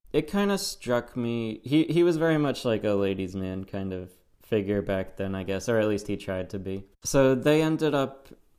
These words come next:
realizing very early on that they'd like to get married to each other, and that's what they did, basically.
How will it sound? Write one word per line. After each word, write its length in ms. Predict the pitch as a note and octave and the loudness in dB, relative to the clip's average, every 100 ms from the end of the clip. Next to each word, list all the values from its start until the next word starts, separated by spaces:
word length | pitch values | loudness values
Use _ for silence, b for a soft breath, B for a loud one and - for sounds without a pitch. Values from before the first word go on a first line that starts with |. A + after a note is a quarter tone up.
| _ | _
realizing 640 | A#2+ A#2+ B2 A#2+ A2 A#2 | 0 4 4 4 2 -2
very 240 | G#2+ G#2+ G#2+ | 0 0 0
early 320 | G#2 G#2 G2+ | 0 0 0
on 200 | F#2+ G2 | -2 -4
that 140 | G2 | -4
they'd 280 | G2 F#2+ F#2+ | -2 -4 -4
like 240 | F#2+ F2+ - | -6 -6 -8
to 80 | |
get 200 | G2+ G2+ | -6 -4
married 480 | D2+ F#2+ F2 F#2 - | -4 -6 -6 -8 -8
to 100 | - | -4
each 180 | G2+ G2 | -4 -2
other, 420 | G#2+ A2+ C3 C#3 - | -4 -4 -6 -8 -10
and 460 | A2 G#2 G#2 G#2 G#2+ | -6 -4 -4 -4 -4
that's 240 | A#2 A#2 | -6 -6
what 180 | C3+ - | -8 -6
they 160 | C3+ B2 | -4 -4
did, 300 | C#3+ C#3 - | -4 -6 -4
basically. 640 | G2 F#2+ G2 - F#2+ | -4 -4 -8 -10 -10